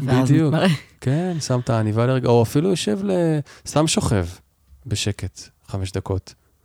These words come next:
Speaker 2: ולא עושה כלום, עוצם עיניים. כי אנחנו לא עושים את זה מספיק, אה, גם שיש לנו זמן, נכון?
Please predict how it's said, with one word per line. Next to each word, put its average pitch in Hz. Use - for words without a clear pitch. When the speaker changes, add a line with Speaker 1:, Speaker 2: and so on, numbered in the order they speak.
Speaker 2:
ולא 92
עושה 104
כלום, -
עוצם 98
עיניים. 95
כי -
אנחנו 165
לא 226
עושים 285
את 247
זה 131
מספיק, -
אה, 107
גם 135
שיש 143
לנו 139
זמן, 117
נכון? 113